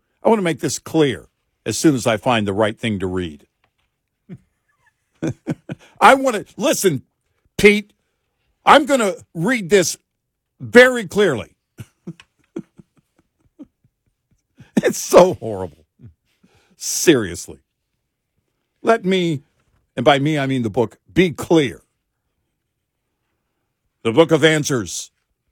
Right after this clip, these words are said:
Is there a wizard somewhere in the White House? Is this like Lord of the Rings?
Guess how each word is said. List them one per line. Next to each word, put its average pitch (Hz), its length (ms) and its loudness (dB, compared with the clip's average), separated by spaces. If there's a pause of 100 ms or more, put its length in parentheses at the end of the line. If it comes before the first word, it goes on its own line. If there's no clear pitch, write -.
(840)
Is - 200 -20
there 247 160 2
a 127 40 -2
wizard 110 480 -4
somewhere 120 480 -4
in 110 60 -4
the 107 80 -4
White 110 180 -2
House? 113 220 -4 (400)
Is - 40 -20
this 143 140 -14
like 135 180 2 (480)
Lord 110 360 0
of 104 60 -6
the 104 60 -6
Rings? 107 460 -4